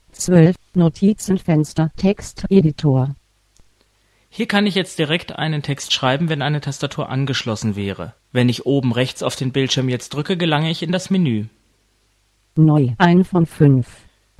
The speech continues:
Speaker 2: Und bin jetzt im Menü neu. Mit Pfeil links und rechts.
Speaker 1: Verb. Extras, drei. Sprachleist-,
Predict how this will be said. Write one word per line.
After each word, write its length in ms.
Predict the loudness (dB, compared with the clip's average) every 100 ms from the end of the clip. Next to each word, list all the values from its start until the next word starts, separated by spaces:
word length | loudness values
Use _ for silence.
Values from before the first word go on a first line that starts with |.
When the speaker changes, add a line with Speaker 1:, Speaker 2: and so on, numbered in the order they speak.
| _ -12
Speaker 2:
Und 240 | -10 -6
bin 140 | -6
jetzt 200 | -4 -6 -4
im 100 | -2
Menü 180 | -2
neu. 300 | -2 -2 -4
Mit 240 | -4 -6 -6
Pfeil 280 | -2 0 0
links 300 | 0 -2 -2
und 100 | -2
rechts. 560 | -2 -2 -6 -18 -20 -4
Speaker 1:
Verb. 280 | -2 0 -2 -8 _ _ _ _ _
Extras, 640 | -2 -2 -2 -2 0 0 -2
drei. 180 | -6 -6 -8 _ _
Sprachleist-, 800 | -4 2 4 4 4 6 4 2